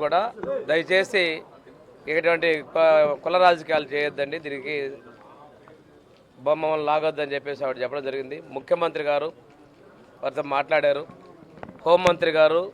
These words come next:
అదేవిధంగా ఆ జిల్లాలో ఉన్నటువంటి పురపాలక శాఖ మంత్రులు కూడా వెళ్ళారు. మా శాసనసభ్యులైతే వారికి పూర్తిగా అండగా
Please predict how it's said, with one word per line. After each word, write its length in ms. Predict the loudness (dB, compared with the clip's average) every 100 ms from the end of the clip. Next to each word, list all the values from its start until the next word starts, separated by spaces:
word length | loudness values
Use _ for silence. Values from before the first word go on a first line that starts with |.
| -16 -20 -20 -20 -10 -4
అదేవిధంగా 500 | 2 4 4 2 2
ఆ 100 | 0
జిల్లాలో 280 | 2 2 4 2
ఉన్నటువంటి 380 | -2 -4 -2 -4 -4
పురపాలక 380 | -2 2 2 2
శాఖ 140 | -2 -2 -2
మంత్రులు 240 | -4 -4 0
కూడా 120 | 0 0 -6 -20 -20 -20 -10 -4
వెళ్ళారు. 340 | 4 4 4 -6 -18 -16 -2
మా 100 | 2 2 2
శాసనసభ్యులైతే 840 | 2 2 -2 -2 -4 -2 -4 -2 -6 -8 -18 -6
వారికి 220 | -4 -4 -8
పూర్తిగా 280 | -10 -4 -4
అండగా 200 | -2